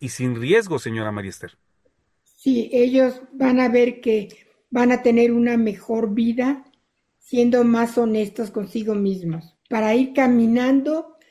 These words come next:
Speaker 2: aprendiendo día con día y jalándonos a los demás siempre.
Speaker 1: Y esta asociación, pues, totalmente natural de, de las críticas y la autoestima,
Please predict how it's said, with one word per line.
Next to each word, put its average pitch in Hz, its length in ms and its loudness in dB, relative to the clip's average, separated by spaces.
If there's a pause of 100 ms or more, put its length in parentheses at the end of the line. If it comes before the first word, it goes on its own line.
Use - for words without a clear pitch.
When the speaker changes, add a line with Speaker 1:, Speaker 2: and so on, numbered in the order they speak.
(340)
Speaker 2:
aprendiendo 254 920 2
día 254 500 -2
con 220 220 -2
día 214 420 -4 (220)
y 233 120 -4
jalándonos 277 760 2
a 226 80 0
los 208 220 -2
demás 190 440 -4
siempre. 240 540 0
Speaker 1:
Y 151 120 2
esta 196 220 2
asociación, 170 920 0 (440)
pues, 120 340 -6 (260)
totalmente 139 1200 0
natural 123 580 -2
de, 123 340 -2
de 107 200 -8
las 104 200 -10
críticas 135 560 -6
y 117 140 -10
la 113 100 -2
autoestima, 147 760 -6